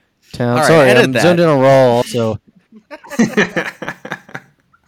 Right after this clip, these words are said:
Speaker 1: No, I,
Speaker 3: Yeah,
Speaker 1: it wasn't that his
Speaker 3: hometown, yeah.
Speaker 1: hometown?
Speaker 3: Yeah.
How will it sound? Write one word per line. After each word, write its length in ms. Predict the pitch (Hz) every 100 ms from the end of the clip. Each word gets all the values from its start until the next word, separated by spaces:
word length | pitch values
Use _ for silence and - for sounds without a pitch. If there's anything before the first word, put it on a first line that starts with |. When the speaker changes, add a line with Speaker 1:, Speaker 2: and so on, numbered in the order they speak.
| _ _ _ _ _ - -
Speaker 1:
No, 220 | 196 208
I, 260 | 160 175 180
Speaker 3:
Yeah, 220 | - 202 190
Speaker 1:
it 20 |
wasn't 300 | 214 226 214
that 100 | 202
his 220 | 175 165
Speaker 3:
hometown, 200 | - 180
yeah. 80 | -
Speaker 1:
hometown? 240 | 170 190 185 _ _ _ _ _ _ _ _ _
Speaker 3:
Yeah. 240 | 135 101